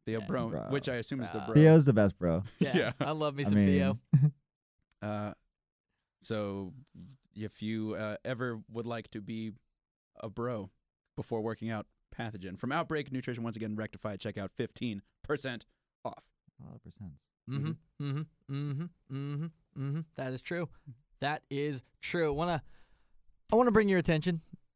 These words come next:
Speaker 3: uh, listener, who is not in studio right now, to Nick Belz's shirt.
Speaker 1: Oh, yeah.
Speaker 3: Um, Jan, how would you describe this shirt to a listener?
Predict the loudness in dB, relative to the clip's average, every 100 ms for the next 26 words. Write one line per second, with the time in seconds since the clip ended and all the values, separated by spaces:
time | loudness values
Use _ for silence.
0 | _ 2 4 4 4 2 -2 -4 _ -18
1 | -18 _ _ _ _ _ 2 6 6 8
2 | 6 4 4 6 6 8 6 6 4 0
3 | 0 4 6 6 6 6 4 6 6 6
4 | _ _ _ _ -6 -6 -8 -12 _ 4
5 | 6 6 4 -4 -16 -20 _ _ _ _
6 | 0 2 4 2 2 0 0 0 0 0
7 | -2 -4 -6 -2 2 2 0 -2 -4 -4
8 | -6